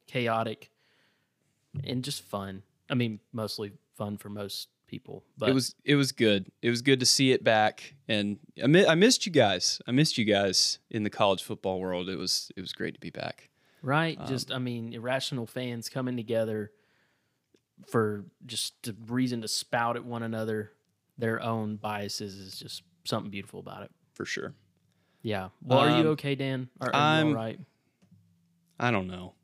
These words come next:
Speaker 2: I don't know. I'm very sad. I'm very sad. That, uh, <sighs> Clemson,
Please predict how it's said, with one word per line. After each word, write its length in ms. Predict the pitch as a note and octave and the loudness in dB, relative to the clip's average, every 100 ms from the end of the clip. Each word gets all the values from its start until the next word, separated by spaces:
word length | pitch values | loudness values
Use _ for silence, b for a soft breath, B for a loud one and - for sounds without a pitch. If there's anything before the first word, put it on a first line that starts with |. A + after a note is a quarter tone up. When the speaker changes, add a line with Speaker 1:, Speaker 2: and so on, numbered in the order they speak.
| _ | _
Speaker 2:
I 120 | A2 | -4
don't 140 | G2 F#2+ | -4 -6
know. 160 | F#2+ - | -10 -2
I'm 140 | C3+ | 0
very 220 | C#3+ C#3 B2 | 4 6 6
sad. 480 | - G#2 G2 F#2+ - _ _ _ _ - | 4 4 2 -2 -8 _ _ _ _ 0
I'm 60 | A#2 | 4
very 160 | G#2+ | 6
sad. 320 | G2+ A2 G2 | 4 4 4
That, 240 | F2+ A#2 A#2 | 4 4 6
uh, 380 | A#2 A2+ A2 G#2 - _ _ _ _ _ _ _ _ _ _ _ _ _ _ | 6 6 4 2 -4 _ _ _ _ _ _ _ _ _ _ _ _ _ _
<sighs> 420 | - A#2+ G#2 F2+ F#2+ B B _ | -4 2 2 2 -4 B B _
Clemson, 760 | - D3+ D#3+ - D#3+ D3 C#3+ | 0 4 6 6 6 4 4